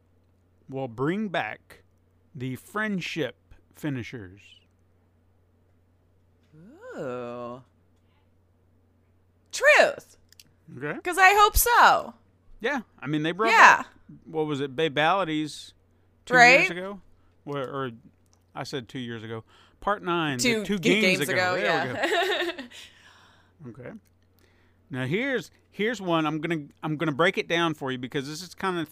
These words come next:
Speaker 1: three in a way.
Speaker 2: Okay.
Speaker 1: So you can tell me which one you think by each one.
Speaker 2: Okay.
Speaker 1: M-, okay. Mortal Kombat eleven will feature the following D L C characters.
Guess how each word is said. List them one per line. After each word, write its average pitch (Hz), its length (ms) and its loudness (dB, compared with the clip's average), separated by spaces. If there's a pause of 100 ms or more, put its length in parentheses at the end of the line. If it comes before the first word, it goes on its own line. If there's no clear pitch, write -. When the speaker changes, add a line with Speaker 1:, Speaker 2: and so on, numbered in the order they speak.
(120)
Speaker 1:
three 135 600 -6 (360)
in 147 140 -8
a 131 60 -6
way. 117 360 -8 (120)
Speaker 2:
Okay. 156 340 -2
Speaker 1:
So 160 80 -6
you 151 160 -4
can 151 140 -8
tell 147 240 -4
me 139 140 -4
which 135 260 -8
one 135 180 -6
you 135 100 -2
think 123 480 -10 (480)
by 120 420 -4
each 120 280 -14
one. 113 260 -18 (800)
Speaker 2:
Okay. 143 220 -4
Speaker 1:
M-, 123 140 -6 (320)
okay. 120 160 -14
Mortal 147 320 -2
Kombat 208 340 0
eleven 185 420 0 (640)
will 151 300 -2
feature 180 500 -6
the 127 220 -8 (180)
following 123 600 -2 (460)
D 160 280 -2
L 170 200 -4
C 151 360 -4
characters. - 760 -10